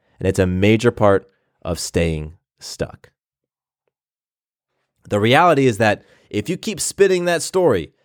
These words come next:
that something out there is gonna make you feel complete inside, then what's gonna happen is you will continue to create these stuck situations throughout your life. Like, you might get that job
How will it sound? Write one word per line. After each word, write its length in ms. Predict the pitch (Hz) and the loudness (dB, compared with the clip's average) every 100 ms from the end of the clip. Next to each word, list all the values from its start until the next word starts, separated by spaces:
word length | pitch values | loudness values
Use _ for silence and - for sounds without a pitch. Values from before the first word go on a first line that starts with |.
| _ | _
that 140 | - 104 | -6 -2
something 360 | 147 139 147 | -2 0 0
out 200 | 143 131 | 0 0
there 180 | 120 139 | 2 2
is 120 | 123 | 2
gonna 140 | 110 101 | 0 -2
make 220 | 113 113 | -2 -4
you 60 | |
feel 180 | 120 127 | -4 -2
complete 320 | 123 110 120 | -2 -4 -4
inside, 460 | 117 - 120 127 135 _ _ _ | -4 -2 0 0 -6 _ _ _
then 140 | - 107 | 0 2
what's 140 | 107 | 2
gonna 140 | 131 | 0
happen 340 | 117 143 139 117 | 0 0 0 0
is 220 | 101 95 | -2 0
you 80 | 131 | 0
will 80 | 139 | 2
continue 420 | 127 - 147 147 | 0 -2 -2 -2
to 140 | 143 | -2
create 480 | 135 123 113 147 120 | -4 -2 2 2 2
these 320 | 113 113 95 - | 0 -2 -2 -8
stuck 400 | - - 135 - | -6 0 -2 -2
situations 720 | - 135 127 123 135 - 92 | -4 -2 0 2 0 -2 -8
throughout 340 | - 104 101 95 | -2 0 0 -2
your 100 | 87 | -6
life. 380 | 90 - - _ _ _ _ _ _ _ _ _ _ _ - | -6 -8 -18 _ _ _ _ _ _ _ _ _ _ _ -6
Like, 160 | 98 | -6
you 200 | 107 202 | -2 -2
might 280 | 196 190 123 | 2 0 0
get 280 | 170 196 - | 2 2 2
that 180 | 135 101 | -2 0
job 460 | 110 101 87 78 | 2 2 0 -4